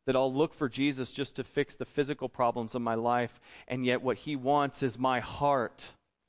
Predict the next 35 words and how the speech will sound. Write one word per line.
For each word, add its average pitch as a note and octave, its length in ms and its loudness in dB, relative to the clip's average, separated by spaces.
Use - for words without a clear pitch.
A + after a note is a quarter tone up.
Jesus D3 400 0
wants C#3+ 300 0
your C3+ 120 2
heart. C3 460 0
He C3+ 100 -6
wants B2+ 340 -2
your B2+ 100 2
life. A#2 680 -2
And C#3 140 0
your D3+ 120 4
life D3 380 2
is B2 140 -2
more D3 320 2
than B2 140 -4
just A#2 220 -4
the A#2 80 -6
physical. A2 600 -6
He C3+ 60 -8
wants C#3+ 300 0
every D3 340 2
part D3 380 0
of B2 160 0
you. B2+ 120 -2
He B2+ 160 -6
wants C#3+ 300 -2
to C3 100 -4
heal E3 340 0
every B2+ 240 0
part C3+ 260 0
of B2 120 -4
you. C3 160 0
And B2 100 -6
here's F#3 260 0
the C3+ 120 -8
thing. C#3+ 360 0